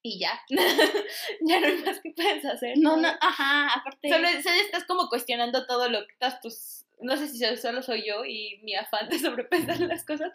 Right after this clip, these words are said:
Speaker 1: pero estás pensando
Speaker 2: No,
Speaker 1: en todas tus
Speaker 2: todo,
Speaker 1: decisiones y tú
Speaker 2: todas
Speaker 1: así
Speaker 2: tus
Speaker 1: de, "Oh,
Speaker 2: decisiones.
Speaker 1: fuck".
Speaker 2: Aparte también lo que te enseñan, o sea, como estas semanas que nos han estado como, esta semana, porque la
Speaker 1: Ujú.
Speaker 2: semana pasada ni entré a clase. <laughs>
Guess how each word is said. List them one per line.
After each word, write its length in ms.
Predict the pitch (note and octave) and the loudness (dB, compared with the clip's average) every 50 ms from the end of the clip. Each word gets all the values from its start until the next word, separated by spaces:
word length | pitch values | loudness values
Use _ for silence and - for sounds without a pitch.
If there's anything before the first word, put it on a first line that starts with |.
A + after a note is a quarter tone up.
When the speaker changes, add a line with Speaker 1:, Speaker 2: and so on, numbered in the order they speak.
| - - - - - | -12 -16 -16 -6 -2
Speaker 1:
pero 100 | B3+ C4 | -2 -2
estás 160 | - B3+ B3+ | 0 -2 -2
pensando 320 | - D4+ - - G#4 G#4+ G#4+ | -2 0 2 2 2 2 2
Speaker 2:
No, 20 | |
Speaker 1:
en 60 | G#4 C#4+ | 2 2
todas 160 | C4+ - - | 2 0 0
tus 120 | C4+ C4+ | -6 -4
Speaker 2:
todo, 140 | - G#4+ A4+ | 0 2 2
Speaker 1:
decisiones 460 | A#4 A#4 - A3+ A3 G3+ G#3 G3+ - | 4 4 4 4 2 0 -2 -6 -6
y 40 | A3+ | -4
tú 60 | - | -2
Speaker 2:
todas 140 | D#4+ E4 D#4+ | 0 0 0
Speaker 1:
así 100 | - B3 | -2 -4
Speaker 2:
tus 80 | D4 C#4 | -2 -2
Speaker 1:
de, 140 | F#3 - - | -2 -2 -2
"Oh, 80 | - | -4
Speaker 2:
decisiones. 400 | - A3+ - - A#3 A3+ G#3+ C4+ | -4 -4 -4 -4 -4 -4 -4 -8
Speaker 1:
fuck". 80 | - - - _ - - - _ _ _ _ _ | -12 -18 -20 _ -20 -20 -20 _ _ _ _ _
Speaker 2:
Aparte 360 | - D#4 D#4 F4 F4 - A#4+ - - | 4 4 4 4 0 2 0 0 0
también 240 | C#4+ C#4+ C#4+ D4 D4 | 2 2 2 2 2
lo 80 | D4 | 0
que 80 | D4 - | -2 -4
te 100 | - - | -10 -12
enseñan, 320 | - - A#3+ A#3+ A#3 - - - _ _ _ | -4 -2 -2 -2 -2 -6 -8 -14 _ _ _
o 80 | - A#3+ | -8 -4
sea, 200 | B3 G#3+ A3+ - | -2 -2 -2 -2
como 520 | A#3 A#3 A#3 A#3 A3+ A#3 A3+ A3+ - _ _ _ | -6 -8 -6 -4 -4 -4 -4 -6 -8 _ _ _
estas 280 | - B3 C#4 C4+ C4+ C4+ | -4 -4 -4 -4 -6 -6
semanas 360 | C#4 A#3+ A3+ A#3 A#3+ C4 C4+ - | -4 -4 -2 -2 -2 -4 -6 -6
que 160 | - G#3 G3+ | -8 -8 -8
nos 220 | G#3+ G#3+ A3+ A#3 A#3 | -8 -10 -10 -10 -8
han 140 | A#3+ A#3 A3+ | -8 -6 -6
estado 440 | A3 A3+ A3 A3+ A3+ A3 A3 G#3+ - | -6 -8 -6 -6 -6 -6 -6 -8 -10
como, 520 | - A3+ A3 G#3 G3+ G3 - - - _ _ _ _ _ | -12 -12 -10 -10 -10 -10 -12 -14 -16 _ _ _ _ _
esta 180 | C4 C4+ C4+ C4+ | -10 -10 -10 -10
semana, 340 | C4 A#3 A3+ E4 G4+ - _ _ _ _ | -8 -8 -8 -8 -8 -12 _ _ _ _
porque 260 | - C4 - _ C#4+ | -16 -16 -14 _ -8
la 100 | C#4 C4+ C#4 | -8 -8 -6
Speaker 1:
Ujú. 40 | |
Speaker 2:
semana 220 | C4 - B3+ B3+ B3+ | -6 -6 -8 -8 -10
pasada 280 | A#3+ - - G#3 G#3+ G#3 | -10 -10 -10 -10 -8 -8
ni 120 | - G#3+ | -8 -8
entré 220 | G#3 A3+ A3+ - - | -10 -10 -10 -14 -16
a 60 | - | -14
clase. 520 | _ - - - - - - - C#4 A#3+ - E4 - G4+ G4+ - G#4 F#4 | _ -16 -16 -16 -16 -10 -4 -4 -2 0 0 0 0 -2 -2 -2 0 0
<laughs> 460 | F4+ F#4 F4 D4+ D#4 E4+ D#4 E4 D4+ | 0 0 0 0 0 0 0 0 0